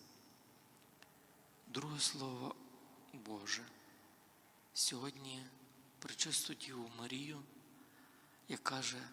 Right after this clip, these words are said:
переказання, традиція церковна, прийшов і з тілом, і з душею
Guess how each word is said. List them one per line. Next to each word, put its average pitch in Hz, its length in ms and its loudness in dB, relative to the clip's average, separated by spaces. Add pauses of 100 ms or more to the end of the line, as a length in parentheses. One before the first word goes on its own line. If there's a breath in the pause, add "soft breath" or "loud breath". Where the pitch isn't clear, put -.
(300)
переказання, 120 760 4
традиція 131 560 4
церковна, 117 560 2
прийшов 123 560 4 (180)
і - 60 2
з - 120 12
тілом, 160 380 4
і - 20 -2
з 117 80 -2
душею 120 560 4